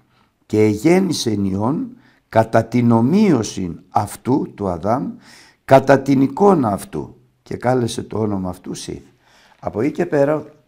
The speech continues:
καταρχάς λοιπόν έπλασε ο Θεός τον Αδάμ και βεβαίως την Εύα, αλλά τον Αδάμ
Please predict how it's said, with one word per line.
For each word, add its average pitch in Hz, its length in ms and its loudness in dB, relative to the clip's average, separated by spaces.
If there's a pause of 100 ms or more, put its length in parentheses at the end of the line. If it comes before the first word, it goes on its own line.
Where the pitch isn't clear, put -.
(100)
καταρχάς 117 480 0
λοιπόν 113 440 -6
έπλασε 123 520 -4
ο 104 60 -10
Θεός 104 380 -8
τον 107 160 -8
Αδάμ 104 360 2 (360)
και 110 140 -10
βεβαίως 101 400 -4
την 92 200 -10
Εύα, - 380 -6 (440)
αλλά 107 220 -2
τον 104 220 -6
Αδάμ 101 380 2